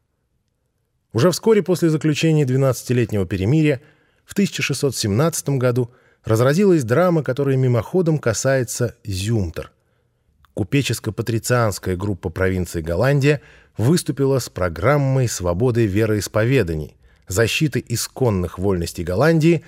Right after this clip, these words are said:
и ограничения власти штатгальтера. Эту партию возглавил великий пансионарий Голландии Олден Барденфельде, а идейным ее вдохновителем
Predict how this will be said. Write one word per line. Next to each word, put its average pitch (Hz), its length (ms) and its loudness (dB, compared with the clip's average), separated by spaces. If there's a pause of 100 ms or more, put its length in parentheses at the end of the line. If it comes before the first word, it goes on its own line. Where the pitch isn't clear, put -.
(160)
и 196 120 2
ограничения 156 920 2
власти 110 720 -2 (260)
штатгальтера. 90 1000 -2 (720)
Эту 127 240 0
партию 185 380 4
возглавил 143 520 2
великий 165 520 2
пансионарий 131 760 0
Голландии 131 640 2 (340)
Олден 147 580 2
Барденфельде, 120 1200 0 (420)
а 107 140 0
идейным 110 460 2
ее 92 180 0
вдохновителем 127 720 0